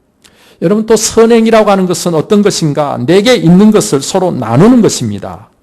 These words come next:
잠언 이십이 장 구 절에 보니까 "선한 눈을 가진 자는 복을 받으리니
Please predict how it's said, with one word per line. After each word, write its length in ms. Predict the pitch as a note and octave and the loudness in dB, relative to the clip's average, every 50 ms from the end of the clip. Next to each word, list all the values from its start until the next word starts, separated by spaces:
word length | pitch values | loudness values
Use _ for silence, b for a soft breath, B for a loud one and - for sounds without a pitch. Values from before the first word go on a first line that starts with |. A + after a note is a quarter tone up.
| B B B B B B - | B B B B B B -6
잠언 320 | - C#3+ C#3+ D3+ D3 C#3+ | -4 -4 -2 -2 -2 -2
이십이 280 | D3 C#3+ C3+ - D#3+ C#3+ | -2 -4 -6 -6 -6 -4
장 180 | D3 D3 D3 C#3+ | -2 -2 -2 -2
구 80 | - C#3+ | -2 0
절에 240 | D#3 D3+ D3+ D3+ | 0 2 2 0
보니까 540 | D3 D3+ D3 D3 C#3+ D3+ F#3 F#3 G3 G3+ - _ _ - | 0 0 -2 -2 -4 -4 -4 -6 -6 -6 -10 _ _ -12
"선한 540 | - - - E3+ D#3+ D#3 D#3 D3+ D3+ D3+ | -10 -6 -2 0 2 2 4 2 2 4
눈을 240 | D3 D3+ D3+ D3+ C#3+ | 4 4 2 2 0
가진 340 | D3+ - C#3 C#3+ C#3+ C#3+ C#3 | -2 -6 -6 -4 -4 -4 -2
자는 300 | D3+ C#3+ C#3 C#3+ C#3 C#3 | -2 -4 -4 -4 -6 -6
복을 400 | - C3+ C3+ C#3 C3+ C3+ C3+ C3 | -6 -4 -2 0 0 -2 -2 -4
받으리니 680 | - A2+ A2+ A#2 G#2+ G2+ F#2+ F#2+ F#2 F2+ F2+ - b | -4 -4 -2 -2 -2 -2 -4 -6 -6 -10 -14 -18 b